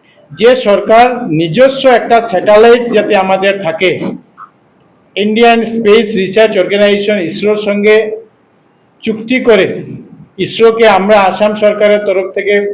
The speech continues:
অর্থ বরাদ্দ করা হবে, যাতে আসামে একটা নিজস্ব স্যাটেলাইট থাকে। আর যে স্যাটেলাইট আমরা জানি যে আমাদের ন্যাশনাল যে স্যাটেলাইটগুলো ইসরো যে কাজ করে বিভিন্ন ভাগে পৃথিবীর বিভিন্ন জায়গায় সেটা ঘুরতে থাকে, কিন্তু এই এবং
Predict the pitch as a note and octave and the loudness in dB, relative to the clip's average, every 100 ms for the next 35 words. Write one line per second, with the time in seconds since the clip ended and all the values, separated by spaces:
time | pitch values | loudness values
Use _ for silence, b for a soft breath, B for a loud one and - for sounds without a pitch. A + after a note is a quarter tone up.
0 | - _ _ _ _ - E3+ E3+ G#3 G3 | -10 _ _ _ _ -4 -4 -2 0 2
1 | G3 G3 G3+ G3+ G3 F#3+ G3 G#3+ F#3 F3+ | 2 2 -2 0 2 2 2 0 -2 0
2 | B3 - D#3+ E3+ - B3 B3+ A#3+ - A#3+ | -2 -2 -6 -6 -2 0 0 -2 0 -2
3 | A3+ E3+ A3+ A#3+ - B3 A3 G3 G3+ G3+ | 0 0 0 0 2 -2 -2 -4 -2 0
4 | G3 G3 F3 F#3+ C#3+ A#2 - _ b b | -2 -4 -4 -2 -4 -6 -16 _ b b
5 | - G#3+ G#3+ D#3 A3 A#3+ A3 A3 A3 G3 | -6 -2 -2 2 2 2 0 2 0 2
6 | A3 G#3 G#3 A3 G#3+ F#3 F#3+ G3+ F#3 F3 | 0 0 0 0 0 0 -2 -2 -4 -4
7 | F#3+ G3 G3+ G3 G3 _ - F#3+ F#3 F3 | -4 -2 -2 -4 -10 _ -8 -6 -4 -2
8 | F#3 F#3+ F3+ F#3+ E3 D#3 G3 F#3 F#3+ F3+ | 0 0 0 -2 -2 -4 -4 -4 -2 -2
9 | F3+ - F#3+ F3+ D#3+ F#3+ F#3+ E3+ F3 F3+ | -2 -4 -6 -4 -4 -4 -2 -2 0 0
10 | F3+ F3+ F3+ E3 - F#3+ F3 E3 F#3 F#3 | 0 -2 -14 -14 -6 -4 0 -2 -2 -2
11 | F3+ E3+ F#3 F3+ F3+ F3 D3+ D#3+ G3 F3+ | -2 0 0 -2 -2 -2 -2 -6 -6 -4
12 | F3+ A3 A#3 A#3+ A3 A3+ C4+ C#4 - _ | -4 -4 -8 -4 0 2 0 -6 -14 _
13 | _ _ _ G#3 A3+ C4+ | _ _ _ -4 2 2